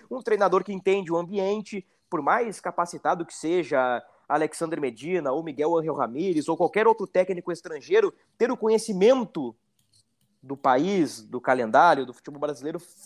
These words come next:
fez a diferença pro Inter nesse caso aí, com a chegada do Mano Menezes, mas isso aí pode ser um, um debate, Luca. A gente tá entrando aí num, <clears throat> num, num, num debate aí que, que a gente pode fazer lá no fim do ano, lá em dezembro,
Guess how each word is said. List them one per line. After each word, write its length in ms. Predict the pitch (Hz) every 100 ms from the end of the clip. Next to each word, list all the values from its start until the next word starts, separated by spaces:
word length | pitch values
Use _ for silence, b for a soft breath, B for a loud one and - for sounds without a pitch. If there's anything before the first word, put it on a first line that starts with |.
| _ -
fez 200 | 214 233
a 80 | 220
diferença 440 | - 214 196 202
pro 180 | 208 190
Inter 180 | 190 196
nesse 220 | 190 185
caso 300 | - 165 156
aí, 160 | 143 151 b b b
com 80 | -
a 40 |
chegada 320 | 160 131 147 170
do 100 | 147
Mano 180 | 156
Menezes, 540 | 202 190 147 208 247 262
mas 220 | 339 294
isso 280 | 277 254 214
aí 160 | 175
pode 280 | 254 202 180
ser 80 | 202
um, 360 | 220 185 156 139
um 140 | 160 151
debate, 480 | 135 117 170 -
Luca. 260 | 135 120 -
A 20 |
gente 220 | 104 139
tá 80 | -
entrando 320 | 151 143 160
aí 80 | 160
num, 260 | 160 156 120 _ _ _ _ _ _ _
<clears throat> 240 | - - -
num, 440 | 185 151 135 139
num, 260 | 127 135 131 120
num 180 | 127 127
debate 540 | 120 120 127 160 165
aí 60 | 147
que, 320 | 143 156 143 _ _ _ _ _
que 80 | 147
a 60 |
gente 180 | 143 139
pode 220 | 147 147
fazer 260 | - 135 156
lá 120 | 147
no 80 | 214
fim 160 | -
do 180 | 175 139
ano, 140 | 151 170
lá 120 | 143
em 40 |
dezembro, 540 | 180 156 120 170 180